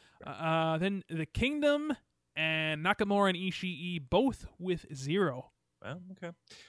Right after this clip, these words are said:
Speaker 2: I'm sure that'll change as we move forward, but, uh, yeah, okay.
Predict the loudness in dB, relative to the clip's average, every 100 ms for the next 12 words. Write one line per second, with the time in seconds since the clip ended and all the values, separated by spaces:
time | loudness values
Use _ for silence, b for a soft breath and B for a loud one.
0 | B -8 -2 2 2 2 -4 -4 -4 -8
1 | -6 -8 -6 -8 -8 -8 -8 -8 -8 -8
2 | -6 -6 -6 -10 _ _ _ _ _ -2
3 | -2 -2 _ _ -20 -8 -4